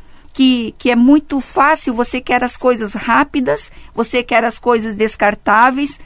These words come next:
porque a, a vida agitada tem trazido isso, e isso tem afetado também o matrimônio. Mas, amado, amados ouvintes,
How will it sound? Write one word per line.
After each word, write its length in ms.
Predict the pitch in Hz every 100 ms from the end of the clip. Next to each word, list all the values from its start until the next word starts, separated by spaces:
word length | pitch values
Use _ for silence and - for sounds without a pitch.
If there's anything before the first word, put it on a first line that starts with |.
| - - -
porque 220 | 220 254
a, 180 | 214 160
a 100 | 214
vida 300 | 196 247 240
agitada 680 | 214 247 - 214 233 247 262
tem 180 | 233
trazido 540 | 233 214 202 214 190 196
isso, 420 | 226 285 - 277 - _ - - - -
e 300 | 262 262 330
isso 280 | 370 - 262
tem 320 | - 269 277
afetado 640 | 254 226 - 233 220 220 -
também 640 | 294 330 427 190 220 180 165 - - - -
o 140 | - 247
matrimônio. 840 | 233 214 208 196 175 175 160 151 - - _ _ _ - -
Mas, 340 | 202 240 247 -
amado, 640 | 214 214 214 233 214 165 - - -
amados 420 | 180 208 220 214
ouvintes, 760 | 233 202 220 247 254 180 -